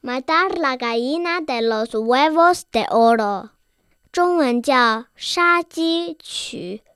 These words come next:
卵。大家都听过生金蛋的那个鸡的故事吗？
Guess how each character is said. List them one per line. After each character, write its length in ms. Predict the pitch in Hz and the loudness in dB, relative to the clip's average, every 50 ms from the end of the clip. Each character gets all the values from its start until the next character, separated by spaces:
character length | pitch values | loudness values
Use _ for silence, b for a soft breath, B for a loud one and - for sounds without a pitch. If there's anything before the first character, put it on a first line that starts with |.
| _ - | _ -12
卵。 560 | 175 175 214 208 - - - 98 87 87 _ _ _ _ _ _ _ _ _ _ _ _ _ _ _ _ _ _ _ _ _ _ _ _ _ _ _ _ _ _ _ - | -8 -6 -6 -6 -6 -10 -12 -12 -14 -16 _ _ _ _ _ _ _ _ _ _ _ _ _ _ _ _ _ _ _ _ _ _ _ _ _ _ _ _ _ _ _ -4
大 240 | 320 302 302 294 | -2 0 0 0
家 320 | 285 285 302 294 285 294 294 | -2 -2 -2 0 0 0 0
都 240 | 294 320 320 320 320 | 0 0 -2 -2 -2
听 420 | 311 - - - 302 302 302 302 | -4 -8 -6 -2 -2 -2 -2 0
过 300 | 294 302 285 262 240 B B B B B B | 2 4 4 4 4 B B B B B B
生 580 | - - - - - 294 277 285 294 294 294 | -6 -6 -4 0 4 6 6 6 6 4 0
金 320 | - - 294 294 302 311 302 | -4 -4 -4 -2 -2 -2 2
蛋 320 | - 330 311 302 277 269 | 2 4 4 4 2 0
的 180 | 262 247 226 226 | -2 -2 -2 -2
那 180 | 247 254 254 | -2 -2 -2
个 120 | 240 226 196 | -2 -4 -8
鸡 440 | - - - 285 294 294 302 311 302 | -8 -8 -6 -2 -2 0 0 0 0
的 200 | 285 269 240 233 | 2 0 0 0
故 320 | - - 240 233 226 226 | 0 -2 0 2 2 2
事 300 | 226 - - - 208 208 | 2 0 -2 -2 -4 -4
吗？ 520 | 202 196 196 190 190 190 196 - 208 196 | -2 -4 -4 -4 -4 -4 -6 -8 -10 -12